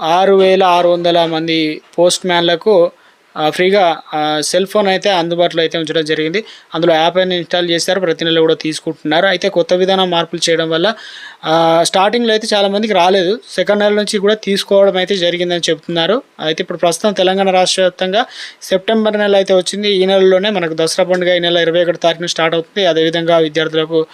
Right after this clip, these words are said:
ఆ, సెలవులు కూడా ప్రకటించడం జరిగింది. ముఖ్యంగా ఆసరా పెన్షన్లు పెంపు ఎప్పుడు చేస్తుంది, అదేవిధంగా కొత్త పెన్షన్లు, ఆ,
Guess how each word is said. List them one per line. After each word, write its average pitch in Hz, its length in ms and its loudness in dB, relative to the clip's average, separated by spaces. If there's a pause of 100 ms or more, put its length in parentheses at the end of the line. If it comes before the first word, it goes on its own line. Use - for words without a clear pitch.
(320)
ఆ, 160 60 -2
సెలవులు 185 320 4
కూడా 185 160 2
ప్రకటించడం 165 460 -2
జరిగింది. 160 380 -2 (680)
ముఖ్యంగా 240 220 2
ఆసరా 202 340 2
పెన్షన్లు 214 400 0
పెంపు 190 340 -2
ఎప్పుడు 190 260 -2
చేస్తుంది, 190 400 0
అదేవిధంగా 175 480 0
కొత్త 170 300 0
పెన్షన్లు, 190 840 2
ఆ, 165 380 2